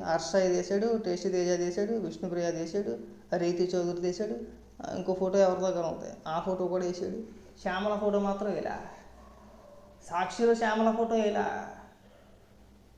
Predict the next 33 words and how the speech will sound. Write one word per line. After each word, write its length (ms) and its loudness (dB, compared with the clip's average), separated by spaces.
అదే 220 6
ఏ-, 280 8
మిగిలిన 400 4
ఎవరైనా 560 6
ఇతర 260 2
పార్టీల 420 2
వ్యక్తులు, 340 0
అంటే 340 0
ఇతర 260 0
పార్టీలకు 440 2
చెందిన 260 -2
వ్యక్తులు 260 2
ఎవరైనా 240 4
ఉంటే 280 2
కనుక 240 -2
అక్కడ 160 -2
చంద్రబాబు 420 4
నాయుడు 180 2
గారి 160 2
ఫోటోనో 340 2
లేదంటే 400 0
ఇంకొక 380 0
పార్టీ 240 2
నేత 320 0
ఫోటోనో 300 2
వేసేసి 520 -4
వీళ్ళు 200 4
చేసే 260 2
వ్యాపారాలు 540 4
ఏం 260 0
చెప్పేసి 280 -2
అని 320 2
ఊదరగొట్టేస్తాడు. 800 0